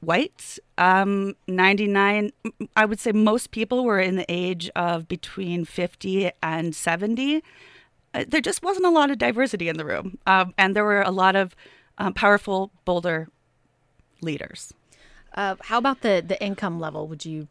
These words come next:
Speaker 2: say?
Speaker 1: I wouldn't, I would, I would, you know, I didn't ask them directly, but I would s-, say it, it would be fair to say these people are not struggling. There was a lot of very well-dressed, um, done-up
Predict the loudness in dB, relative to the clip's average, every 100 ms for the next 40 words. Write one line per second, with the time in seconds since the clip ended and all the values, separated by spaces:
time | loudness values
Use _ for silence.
0 | _ -10 -8 -8 -10 -14 _ _ 0 2
1 | 4 4 6 4 4 4 2 2 0 4
2 | 4 4 0 0 2 -2 -6 _ _ _
3 | _ _ _ _ -6 0 4 2 4 2
4 | 2 0 -4 0 0 0 0 -2 2 2
5 | 4 2 -2 -10 -18 _ _ _ -4 2
6 | 2 2 0 0 0 -2 -6 2 4 6
7 | 2 0 2 4 2 -2 -12 -20 -20 _
8 | _ _ _ -6 -2 -2 0 2 2 4
9 | 0 -2 -8 -8 -8 -8 -10 -4 0 2
10 | 2 0 -2 0 0 0 4 4 4 0
11 | 0 0 -2 -16 -18 -16 -6 -6 -6 -10
12 | -14 -20 _ _ _ _ _ _ _ _
13 | 0 4 6 4 0